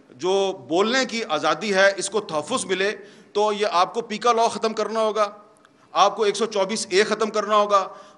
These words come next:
आपको ऑफिशियल सीक्रेट एक्ट ख़त्म करना होगा और आर्टिकल नाइनटीन जो है, आर्टिकल नाइनटीन में आपको amendment करनी पड़ेगी। आर्टिकल नाइनटीन में amendment इसलिए करनी पड़ेगी कि आर्टिकल नाइनटीन में कुछ ऐसे, ऐसी शराइत हैं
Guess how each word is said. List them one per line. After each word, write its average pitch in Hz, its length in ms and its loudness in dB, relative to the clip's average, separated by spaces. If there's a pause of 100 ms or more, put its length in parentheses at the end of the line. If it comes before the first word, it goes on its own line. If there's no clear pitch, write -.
आपको 196 320 4
ऑफिशियल 202 480 0
सीक्रेट 196 540 -4
एक्ट 208 160 6
ख़त्म 214 260 0
करना 214 280 4
होगा 220 240 8
और 214 400 4
आर्टिकल 202 400 0
नाइनटीन 196 500 0
जो 202 140 2
है, 123 260 0 (380)
आर्टिकल 202 400 2
नाइनटीन 190 440 0
में 226 140 -2
आपको 196 420 2
amendment 226 460 0
करनी 208 200 0
पड़ेगी। 147 420 -4 (480)
आर्टिकल 208 360 0
नाइनटीन 208 360 2
में 233 100 0
amendment 208 460 0
इसलिए 240 260 2
करनी 214 280 0
पड़ेगी 196 380 0 (500)
कि 208 60 -2
आर्टिकल 208 480 2
नाइनटीन 196 480 -2
में 226 240 -2
कुछ 233 480 -6 (100)
ऐसे, 202 600 2 (580)
ऐसी 190 260 2
शराइत 214 440 6
हैं 135 280 0